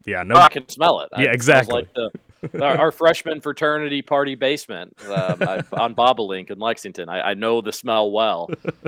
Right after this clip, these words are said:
Speaker 2: Uh, you're right. And you walk into, like, a bar early on a Saturday or Sunday morning, and you can still kinda sometimes
Speaker 1: Oh, yeah.
Speaker 2: get a whiff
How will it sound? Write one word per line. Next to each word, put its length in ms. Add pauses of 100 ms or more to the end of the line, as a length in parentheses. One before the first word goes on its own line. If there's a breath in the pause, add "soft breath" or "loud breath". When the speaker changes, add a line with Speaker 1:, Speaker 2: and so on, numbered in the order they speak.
Speaker 2:
Uh, 160
you're 200
right. 260
And 100
you 80
walk 240
into, 240
like, 240
a 80
bar 400
early 380
on 100
a 60
Saturday 540
or 100
Sunday 380
morning, 500
and 120
you 60
can 140
still 240
kinda 260
sometimes 540
Speaker 1:
Oh, 260
yeah. 200
Speaker 2:
get 120
a 80
whiff 340